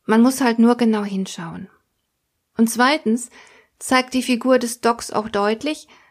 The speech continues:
dass es in den meisten Fällen gute Gründe für diese Macken gibt. Das Gegenüber ist nicht von ungefähr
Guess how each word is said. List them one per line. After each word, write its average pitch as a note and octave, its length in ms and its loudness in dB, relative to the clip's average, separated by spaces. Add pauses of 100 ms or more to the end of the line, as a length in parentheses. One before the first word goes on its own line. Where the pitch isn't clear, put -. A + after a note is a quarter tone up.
(240)
dass A#3 200 0
es A3+ 140 -10
in A#3+ 120 2
den A3+ 160 4
meisten C4 380 2
Fällen A#3 480 0
gute D#4+ 340 -2
Gründe C4 380 0
für G3 140 -12
diese F3+ 280 -10
Macken F3 380 -8
gibt. - 340 -16 (600)
Das A#3 180 0
Gegenüber B3+ 440 4
ist A#3+ 200 0
nicht C#4 220 2
von C4+ 140 -4
ungefähr A3+ 680 0